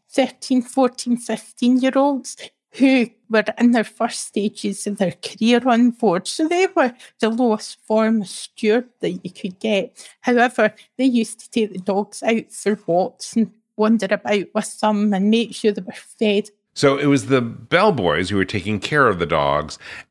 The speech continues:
Speaker 2: and they were doing it with, with aplomb. They were taking care of the dogs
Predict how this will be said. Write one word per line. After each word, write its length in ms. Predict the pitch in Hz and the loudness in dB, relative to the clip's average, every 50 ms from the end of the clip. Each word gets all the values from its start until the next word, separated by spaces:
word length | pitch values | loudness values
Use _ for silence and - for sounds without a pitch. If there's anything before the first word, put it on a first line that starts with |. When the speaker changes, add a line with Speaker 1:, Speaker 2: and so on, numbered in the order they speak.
| _ _ | _ _
Speaker 2:
and 280 | 107 107 107 104 107 107 | -2 0 0 0 0 0
they 140 | 113 113 113 | 0 0 0
were 140 | 113 120 | 0 -2
doing 300 | 117 117 147 160 175 170 | -2 -2 -2 -2 0 0
it 160 | 156 147 - - | -2 -2 -2 -2
with, 420 | 110 110 104 - - - - - | 0 0 0 -2 -6 -12 -20 -16
with 340 | - 165 - 123 117 113 - | -14 -12 -4 -2 -2 0 0
aplomb. 680 | 131 - - - - 135 135 127 110 90 76 78 76 | -2 -4 -6 -8 -4 0 2 2 2 2 0 0 0
They 140 | 82 87 90 | 2 2 2
were 160 | 90 95 87 | 2 0 0
taking 320 | 76 - 120 107 110 113 | 0 -2 -4 -4 -4 -6
care 400 | 95 - - 117 113 113 117 113 | -6 -6 -4 -2 0 2 2 2
of 220 | 101 - 95 85 82 | 2 0 -2 -4 -4
the 60 | 92 | -4
dogs 520 | 80 85 90 82 85 85 87 87 85 - | -2 0 0 0 0 0 -2 -4 -8 -10